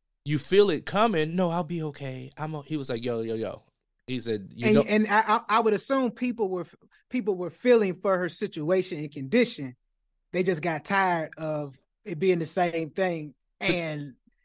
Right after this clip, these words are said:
Speaker 1: and
Speaker 2: the person not doing anything about it.
Speaker 1: because she recognized the sim-, the signals of, "Oh,
Speaker 2: Yeah.
Speaker 1: hold on, it's about to happen again." She was, "I just need to sit here." So she's in class, she's breathing hard, she's drawing attention to herself, and at,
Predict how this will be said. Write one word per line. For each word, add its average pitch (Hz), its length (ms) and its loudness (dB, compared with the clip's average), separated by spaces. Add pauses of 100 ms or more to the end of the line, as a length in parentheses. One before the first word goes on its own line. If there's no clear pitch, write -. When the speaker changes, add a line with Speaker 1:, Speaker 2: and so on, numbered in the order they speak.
Speaker 1:
and 220 340 0
Speaker 2:
the - 20 -10
person 170 300 0
not 170 180 -2
doing 180 220 2
anything 175 380 0
about 196 300 2
it. - 120 -16
Speaker 1:
because 196 240 2
she 202 140 -2
recognized 185 720 2
the 156 80 -2
sim-, 202 360 0
the 156 120 -2
signals 190 480 -2
of, 151 320 -2
"Oh, 180 260 4
Speaker 2:
Yeah. 180 140 4
Speaker 1:
hold 147 200 4
on, 185 360 2
it's 117 160 -4
about 143 260 0
to 147 60 -4
happen 160 380 -2
again." 127 280 -6
She 139 140 -4
was, 139 160 -6
"I 127 100 -8
just 147 180 -6
need 147 140 -10
to 131 60 -8
sit 143 180 -4
here." 98 240 -12
So - 180 -6
she's 143 220 -8
in 170 120 -4
class, 135 420 -2 (240)
she's 123 180 -6
breathing 156 320 0
hard, 104 480 0 (540)
she's 127 180 -4
drawing 143 320 6
attention 156 380 -2
to 131 120 -6
herself, 113 480 -8
and 131 140 -2
at, 135 160 -2